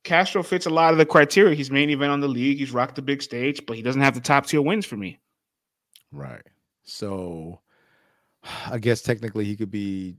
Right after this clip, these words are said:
Speaker 2: upper mid tier, right there, right on the
Speaker 1: Yeah.
Speaker 2: cusp. You just gotta get that win.
Speaker 1: Yeah, that's,
Speaker 2: That clear
Speaker 1: that's,
Speaker 2: joint.
Speaker 1: that's pretty much where I separate them at. Like, the wins is what separates them for me because, like,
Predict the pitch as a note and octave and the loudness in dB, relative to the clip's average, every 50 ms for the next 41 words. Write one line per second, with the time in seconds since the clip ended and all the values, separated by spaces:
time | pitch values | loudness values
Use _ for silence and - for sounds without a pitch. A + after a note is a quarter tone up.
0 | _ _ - A2 - - G#2+ G#2 A2 A2+ A#2 A2 - - B2 A#2+ A#2+ A#2 A#2 B2 | _ _ -10 -10 -6 -6 -8 -6 -6 -6 -8 -6 -6 -4 -2 0 0 0 -2 -4
1 | - _ _ _ - F#2 G2 A2 A#2 A2+ - A#2 A2+ A2+ A2+ A#2 A#2+ C3 - _ | -8 _ _ _ -10 0 2 2 2 2 4 4 6 6 6 6 4 0 -4 _
2 | _ - G#2+ G#2 A2 G#2+ G#2+ A2 A#2 A#2 B2+ C3 G#2+ A2+ B2 B2 - - G#2+ G2 | _ -6 0 2 2 2 2 0 0 2 2 0 2 2 2 0 0 -2 -6 -6
3 | G2+ G#2 - A2+ G#2 G#2 G2 G#2+ G2+ - G#2 G2 G2 A2 A#2+ B2+ B2+ C#3 C#3 _ | -6 -4 -2 0 -2 0 -2 -4 -2 -2 -2 -2 0 -2 -2 -2 -4 -6 -10 _
4 | _ _ _ _ _ _ _ _ _ _ _ _ _ - F3+ G3 G3+ F#3+ A3 - | _ _ _ _ _ _ _ _ _ _ _ _ _ 2 4 4 8 8 6 4
5 | - - - F#3+ B3+ - G#2+ A#2 A#2+ A#2+ A#2 - _ _ _ - A2 _ _ - | 4 0 2 2 2 2 0 -2 -4 -4 -4 -6 _ _ _ -20 -20 _ _ 0
6 | D3+ F3 A#3 D4+ - - E4+ C#4 B3+ A#3+ A#3 - - F#3 E3+ E3 E3 D#3+ D#3+ - | 4 4 4 4 4 2 4 6 8 8 8 8 8 10 12 12 12 10 8 6
7 | - D#3 D#3 - C3+ B2+ B2+ B2 A#2+ A#2 A2 G#2 G2+ - - - A2+ A2 A2 - | 2 2 2 2 -2 -2 -2 -2 -4 -6 -4 -6 -6 -8 -6 -4 -4 -4 -4 -2
8 | B2 A#2 A#2 C3+ D#3+ F3 F#3+ F#3+ F#3+ E3+ D#3+ - D3 D3+ D3 D3+ D3+ C#3 - - | -4 -2 0 0 0 0 0 -2 -4 -6 -8 -8 -8 -8 -8 -6 -6 -6 -4 -4
9 | D#3 D#3 D#3 B2+ B2+ B2+ B2+ - - B2+ A#2+ - A2 A2 B2 C#3 C3 A#2+ A#2 A#2 | -4 -4 -4 -4 -6 -6 -6 -6 -8 -10 -10 -10 -8 -4 -2 0 0 -2 -2 -6
10 | - - B2 A#2 A2+ A2 G#2+ A2+ A2+ G#2+ G#2+ G#2+ - - | -8 -4 -4 -4 -4 -4 -6 -6 -6 -6 -6 -6 -10 -12